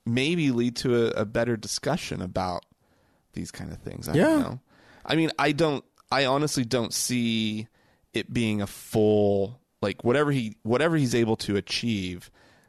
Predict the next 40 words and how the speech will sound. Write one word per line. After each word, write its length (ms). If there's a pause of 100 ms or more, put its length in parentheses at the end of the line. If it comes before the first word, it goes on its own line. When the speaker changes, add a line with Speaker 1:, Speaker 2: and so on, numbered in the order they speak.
(260)
Speaker 1:
Sadly, 520
I 40
think 180
the 100
L 80
D 100
S 120
Church 260
will 80
just 200
get 100
a 60
slap 360
on 120
the 80
wrist 680 (220)
Speaker 2:
If 260
Speaker 1:
if, 100
Speaker 2:
that. 280
Speaker 1:
if 140
they 140
can 180
even 240
prove, 680 (460)
uh, 200
that 140
they've 200
been 120
up 160
to 140
no, 440 (240)
you 100
know, 180
if 100
they've 280 (160)
kind 180
of 80 (500)
crossed 340
the 80
line 440